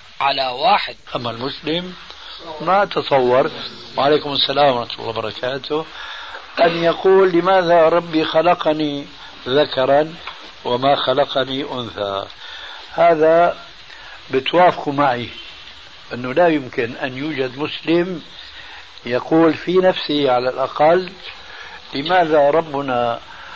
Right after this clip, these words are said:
Speaker 2: خلقني ذكرا وما خلقني أنثى؟" أو العكس، امرأة تقول، مسلمة تؤمن بالله ورسوله حقا، تقول: "لماذا خلقني أنثى وما خلقني ذكرا؟"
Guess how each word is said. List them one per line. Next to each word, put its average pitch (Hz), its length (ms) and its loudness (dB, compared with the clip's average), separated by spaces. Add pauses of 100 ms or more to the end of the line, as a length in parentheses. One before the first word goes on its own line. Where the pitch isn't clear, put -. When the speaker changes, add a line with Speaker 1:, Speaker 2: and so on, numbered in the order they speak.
(180)
Speaker 2:
خلقني 143 760 0
ذكرا 135 680 0 (140)
وما 143 280 0
خلقني 151 600 -2
أنثى؟" 113 520 -2 (560)
أو 196 360 6 (600)
العكس، 143 540 2 (500)
امرأة 151 440 4
تقول، 160 640 0
مسلمة 139 500 -4 (220)
تؤمن 143 320 -2
بالله 127 380 0
ورسوله 117 500 -4
حقا، 151 480 -2 (560)
تقول: 196 380 4
"لماذا 170 640 4 (380)
خلقني 143 840 2 (200)
أنثى 175 520 4 (500)
وما 127 300 -2
خلقني 131 680 -2
ذكرا؟" 110 640 -4